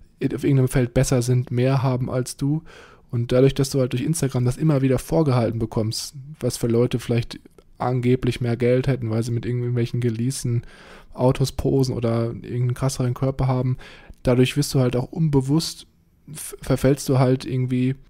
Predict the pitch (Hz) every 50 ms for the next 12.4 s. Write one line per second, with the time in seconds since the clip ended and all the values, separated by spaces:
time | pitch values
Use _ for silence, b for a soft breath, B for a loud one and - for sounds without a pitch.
0 | _ - - - 131 123 123 120 - - 131 123 127 127 127 127 135 156 156 135
1 | - - - 117 - - - - - 120 - - - 113 - - 113 113 113 123
2 | 117 113 113 - - 147 139 135 131 127 127 127 127 131 - - 120 120 117 104
3 | - - - 127 120 120 127 120 - - 120 120 120 123 123 120 - - 131 123
4 | 120 117 95 110 113 117 - B B B B B B B B - 123 - - 135
5 | 139 143 135 127 127 - - - _ _ - _ _ _ _ - - - _ _
6 | - - - - - _ - - 120 131 135 131 143 143 - 127 131 - - 143
7 | 143 - - - 135 135 131 - 123 123 123 131 135 - - - - 110 - -
8 | 113 113 - - 113 107 110 110 104 - - - 123 117 120 120 117 - 156 160
9 | 120 - - 127 123 120 117 - 117 117 120 120 123 135 135 - 131 - - 131
10 | 123 - 101 117 113 120 123 - - 165 170 - 123 - - - 110 110 107 110
11 | - 113 110 110 110 107 110 104 - - 110 - - 117 117 - - - - -
12 | 127 - 127 123 131 135 -